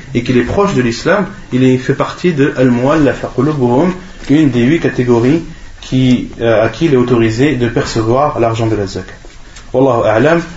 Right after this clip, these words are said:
Donc ainsi se termine le livre de la zakat. Inch'Allah tabaraka wa ta'ala, aujourd'hui on va commencer le livre, euh, Kitab al-Nikah, le livre du mariage. Normalement le livre qui suit c'est Kitab al-Hajj,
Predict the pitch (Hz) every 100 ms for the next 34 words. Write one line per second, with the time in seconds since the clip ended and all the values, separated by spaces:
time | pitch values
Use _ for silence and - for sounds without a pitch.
0 | - - 131 139 - 175 139 143 131 143
1 | 147 120 117 117 151 127 123 117 113 117
2 | 113 165 180 - - - - - - -
3 | 139 127 123 143 139 123 123 117 117 117
4 | 131 156 131 131 131 117 123 120 117 147
5 | 165 - - - - - 120 143 160 127
6 | 139 139 131 - - - 113 113 110 110
7 | - - 147 120 117 117 131 107 - 120
8 | 156 143 120 123 117 113 98 98 - -
9 | - - - - - - 113 127 139 135
10 | 147 127 123 131 - 151 - 117 - 135
11 | 123 110 - 165 160 -